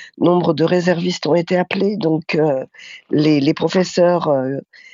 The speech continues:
euh, qui étaient, qui étaient ou maman ou papa avec un, avec un conjoint en réserve, évidemment, étaient, euh, étaient un peu coincés. Et puis surtout, je pense que c'était vraiment lié au fait que tout le monde était en état de choc et que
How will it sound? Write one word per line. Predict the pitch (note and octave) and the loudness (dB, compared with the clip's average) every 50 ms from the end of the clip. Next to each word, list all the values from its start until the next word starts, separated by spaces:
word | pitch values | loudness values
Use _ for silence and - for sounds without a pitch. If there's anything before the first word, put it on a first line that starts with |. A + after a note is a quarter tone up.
| - - _ _ - - | -20 -20 _ _ -10 -8
euh, | D3 C#3+ C#3 C#3 C#3 - | -6 -4 -4 -6 -6 -4
qui | - D#3+ | -6 -6
étaient, | D#3 - - E3 C#3 C#3 C#3 C#3 C3+ - | -4 -2 0 0 2 2 0 -2 -4 -6
qui | - - | -8 -8
étaient | - - F3 D3 | -4 0 0 2
ou | D#3 D#3+ | 2 4
maman | F3+ F3 E3+ F#3 F#3+ F#3 F#3 | 4 4 4 4 4 4 4
ou | E3+ | 2
papa | D3+ - F3+ F3 - - F3+ | 2 0 -2 -2 0 -2 -2
avec | F3+ F3+ F3+ D#3 D#3+ - - | -2 -2 -2 -4 -4 -2 -2
un, | D#3+ D#3 D3+ D3 D3+ C#3+ | -2 0 0 0 0 0
avec | A#2 C#3+ E3+ E3 - | 0 -2 -4 -4 -4
un | F3 D3+ | -6 -6
conjoint | - - F3+ F3+ E3 E3 D#3+ E3+ E3+ | -6 -10 -12 -10 -10 -8 -6 -6 -6
en | E3 | -6
réserve, | D#3 E3 D#3+ D#3 D3+ D#3+ D#3+ E3 E3 | -6 -6 -8 -2 0 0 0 0 -2
évidemment, | E3 D3+ D3+ C#3 D#3 D#3 D#3+ D3+ D#3 | -6 -10 -4 -4 -4 -2 0 -2 -2
étaient, | D#3 D3+ - - A2+ A#2+ D#3 D3 | -2 -4 -4 -4 -4 -4 -4 -6
euh, | F2+ D#2+ C#2 - - _ - - - - - - _ | -10 -10 -12 -14 -18 _ -18 -18 -16 -16 -18 -8 _
étaient | D3+ - - E3 | -6 -2 0 0
un | D3+ D3+ | 0 2
peu | - D#3+ | 0 -2
coincés. | - - - B2 D3+ E3 - - - G3+ A3+ A#3+ - - - _ - - - - - - - - _ _ _ | -2 2 2 2 2 2 0 -2 0 2 2 0 0 -2 -8 _ -14 -14 -12 -10 -10 -12 -12 -14 _ _ _
Et | - F3+ | 0 0
puis | F3 - F3+ E3+ | 0 0 -2 0
surtout, | - F#3 E3+ - - G#3 | 0 -2 -2 -2 -2 -2
je | G3 F#3+ | -2 -2
pense | - - - - F#3 - - | -4 -4 -4 -4 -4 -4 -4
que | - - | -4 -6
c'était | F3 - F3+ E3+ - - E3+ | -4 -4 -6 -8 -4 -4 -4
vraiment | E3+ E3+ F3 F3 F3+ E3+ E3+ | -2 0 0 2 2 2 2
lié | E3+ F3 E3+ E3+ E3+ | 2 0 0 0 -2
au | D#3+ | -2
fait | D#3+ E3 - E3 D#3+ - | -2 -4 -4 -6 -6 -4
que | - D#3+ | -6 -8
tout | D3+ - F3 | -6 -4 -4
le | C3 | -4
monde | D3+ D#3 D#3 D#3 | -4 -4 -4 -6
était | D#3+ - - E3 | -6 -6 -4 -4
en | E3+ | -2
état | E3+ E3 - - E3+ | -2 -2 -2 -2 -4
de | E3 | -2
choc | - - F#3 F#3 F#3+ - D#3+ | -2 0 0 0 0 -2 -4
et | D#3 | -4
que | - - C3 C3 D3+ - | -4 -6 -8 -8 -8 -12